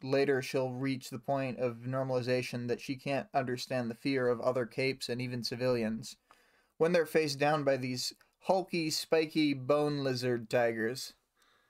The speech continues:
Um, <laughs> M says, "Good thing she gets named Worm." Yeah, exactly. That, that's, that's why they call it Worm.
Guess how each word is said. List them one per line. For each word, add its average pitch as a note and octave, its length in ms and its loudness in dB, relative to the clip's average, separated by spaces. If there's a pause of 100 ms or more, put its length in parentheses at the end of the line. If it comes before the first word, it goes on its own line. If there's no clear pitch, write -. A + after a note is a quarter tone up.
(960)
Um, B2+ 580 -2 (400)
<laughs> - 420 -14
M D#3 220 2
says, C#3+ 320 2
"Good D#3 260 0
thing D3+ 220 0
she C#3+ 180 -2
gets D3 280 0
named C#3 460 -4
Worm." C3 580 0 (720)
Yeah, D#3 240 2
exactly. C3 580 0 (220)
That, D3 140 -10 (100)
that's, - 360 -8 (200)
that's C#3+ 220 -8
why D3+ 120 4
they C#3+ 140 2
call C#3 180 4
it A#2+ 60 0
Worm. C3 380 -4